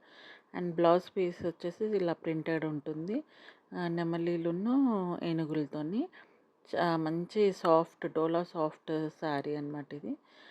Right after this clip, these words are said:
బాగుంటాయి ఇవన్నీ, బాడీ హగ్గింగ్ శారీస్ ఇవన్నీ. మ్,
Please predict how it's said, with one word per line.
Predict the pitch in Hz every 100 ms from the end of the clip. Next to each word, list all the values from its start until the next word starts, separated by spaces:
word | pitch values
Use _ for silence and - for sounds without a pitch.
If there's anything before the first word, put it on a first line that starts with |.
| - - _
బాగుంటాయి | 175 165 170 180 190 165 156 160
ఇవన్నీ, | 165 165 170 165 165
బాడీ | 160 156 160
హగ్గింగ్ | 170 170 151 165 160
శారీస్ | 156 143 139 135 151
ఇవన్నీ. | 143 143 143 190 277 _ - - - _ _ - 202
మ్, | 185 180